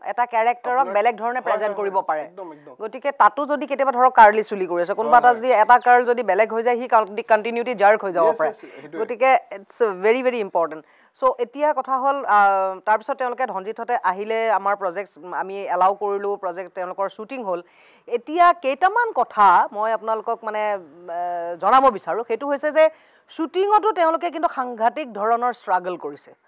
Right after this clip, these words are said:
Speaker 1: আৰু তাৰ মাজত আপুনি আমাৰ অসমৰ কাৰণে কিছুমান কথা ভাল, কিছুমান কথা অসমৰ কাৰণে বেয়া। যেনে অসমত মানুহবিলাকে, আহ, কেতিয়াবা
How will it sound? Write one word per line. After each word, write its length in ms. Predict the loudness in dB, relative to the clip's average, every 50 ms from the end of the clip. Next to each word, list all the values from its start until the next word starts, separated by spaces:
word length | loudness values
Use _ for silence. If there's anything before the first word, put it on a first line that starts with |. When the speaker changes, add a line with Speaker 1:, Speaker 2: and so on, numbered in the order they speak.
| _ _ _ _ _ _ _ _ _ -10 0
Speaker 1:
আৰু 240 | 2 4 4 4 2
তাৰ 360 | 0 0 2 4 4 4 6
মাজত 380 | 4 4 2 2 2 0 0 0 0 -4
আপুনি 340 | -4 -2 -2 -8 -8 -6 -4
আমাৰ 400 | -4 -4 -2 -2 -2 -2 -2 -4 -4
অসমৰ 420 | -6 -6 -6 -6 -6 -4 -4 -4 -2
কাৰণে 500 | 0 -2 -2 -2 -4 -6 -6 -6 -8 -10
কিছুমান 380 | -12 -20 _ -14 -8 -8 -8 -6
কথা 240 | -6 -10 -6 -6 -8
ভাল, 360 | -6 -2 2 2 2 2 0 -10 -16 _ _ _ _ _ _ _ _ _ _ _ _ _
কিছুমান 360 | -20 -18 -12 -6 -4 -4 -4
কথা 180 | -4 -4 0 0
অসমৰ 340 | 0 0 0 -4 -4 -2
কাৰণে 220 | -4 -4 -4 -6 -6
বেয়া। 240 | -6 -8 -10 -10 -16 -20 _ _ _ _ _ _ _ _ _ _ _ _ _ _ _
যেনে 420 | 0 2 2 2 2 -2 -2 -4 -8 _ _ _ _ _ _ _ _ -2
অসমত 480 | -2 -2 2 4 2 4 6 4 2 2 2
মানুহবিলাকে, 1120 | -4 -4 -4 -4 -6 -8 -8 -2 2 4 4 4 2 0 _ -6 -4 -2 0 0 -2 -2
আহ, 840 | -6 -8 -8 -4 0 0 2 4 4 2 2 0 -2 -4 -6 -6 -8 -8 -10
কেতিয়াবা 640 | -10 -10 -6 0 0 0 4 4 4 4 4 2